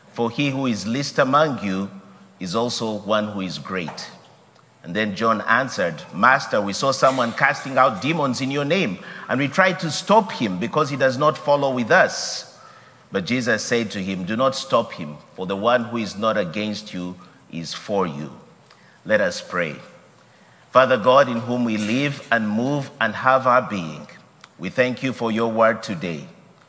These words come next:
May it be a lamp unto our feet and a light unto our path and a strength unto our lives. Have your way in us. Come, Holy Spirit,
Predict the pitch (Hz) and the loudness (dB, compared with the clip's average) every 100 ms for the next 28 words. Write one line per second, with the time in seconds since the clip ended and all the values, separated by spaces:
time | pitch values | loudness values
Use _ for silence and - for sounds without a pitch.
0 | _ _ - 101 117 120 - 127 135 110 | _ _ -6 -2 0 -2 0 0 2 2
1 | 101 110 135 151 - - 117 113 110 101 | 4 4 4 0 -4 -2 -2 0 4 4
2 | 98 - 117 135 - - - _ - 85 | 4 -2 -4 -6 -14 -18 -20 _ -8 -2
3 | 98 104 127 135 - 131 127 123 107 107 | 2 4 4 2 -4 -4 -2 2 4 4
4 | 123 113 135 120 104 92 - - 156 147 | 4 4 4 -2 -6 -6 -6 -4 -4 -6
5 | - 113 123 117 104 104 95 92 78 73 | -8 -4 -2 2 4 6 6 2 2 -6
6 | - - - - - _ _ _ _ - | -10 -10 -14 -16 -20 _ _ _ _ 2
7 | 139 127 135 123 127 120 110 104 92 - | 2 2 -4 -2 0 0 0 0 0 -2
8 | - - 135 143 131 131 127 117 - 107 | -10 2 2 2 0 -2 -2 -6 -6 -6
9 | 87 - - | -6 -8 -14